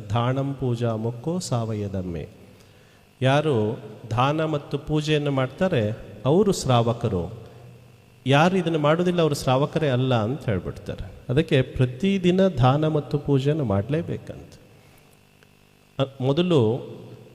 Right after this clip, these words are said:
ನಮಗೆ ಅನೇಕ ವ್ರತ ನಿಯಮಗಳನ್ನ, ಇಪ್ಪತ್ತೇಳು ವ್ರತಗಳನ್ನು ಕೊಡ್ತಾ ಬರ್ತಾರೆ. ಆಮೇಲೆ ಅಷ್ಟಾಗಲ್ಲ ಅಂತ ಸ್ವಲ್ಪ ಕಮ್ಮಿ ಮಾಡ್ತಾ ಬರ್ತಾರೆ. ಆರಕ್ಕೆ ಬರ್ತಾರೆ. ಅದರಲ್ಲೂ ಕೂಡ ಮುಖ್ಯವಾಗಿ ಎರಡನ್ನಾದ್ರೂ ಮಾಡಪ್ಪ ಅಂತ ಹೇಳ್ತಾರೆ. ಆರರಲ್ಲಿ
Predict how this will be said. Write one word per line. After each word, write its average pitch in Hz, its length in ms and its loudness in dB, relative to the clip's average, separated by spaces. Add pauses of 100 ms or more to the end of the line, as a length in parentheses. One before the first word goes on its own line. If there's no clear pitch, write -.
ನಮಗೆ 131 420 2
ಅನೇಕ 156 580 2
ವ್ರತ 147 240 -2
ನಿಯಮಗಳನ್ನ, 143 460 0
ಇಪ್ಪತ್ತೇಳು 147 560 -2
ವ್ರತಗಳನ್ನು 139 480 0
ಕೊಡ್ತಾ 123 320 -2
ಬರ್ತಾರೆ. - 640 -4 (300)
ಆಮೇಲೆ 143 320 0
ಅಷ್ಟಾಗಲ್ಲ 139 460 0
ಅಂತ 139 120 -2
ಸ್ವಲ್ಪ 143 240 -4
ಕಮ್ಮಿ 143 280 -2
ಮಾಡ್ತಾ 123 320 -2
ಬರ್ತಾರೆ. - 440 -8 (460)
ಆರಕ್ಕೆ 147 420 -2
ಬರ್ತಾರೆ. 123 380 -6 (440)
ಅದರಲ್ಲೂ 170 380 4
ಕೂಡ 190 160 2
ಮುಖ್ಯವಾಗಿ 170 520 2
ಎರಡನ್ನಾದ್ರೂ 165 580 4
ಮಾಡಪ್ಪ 135 380 0
ಅಂತ 127 240 0
ಹೇಳ್ತಾರೆ. - 480 -8 (420)
ಆರರಲ್ಲಿ 139 580 2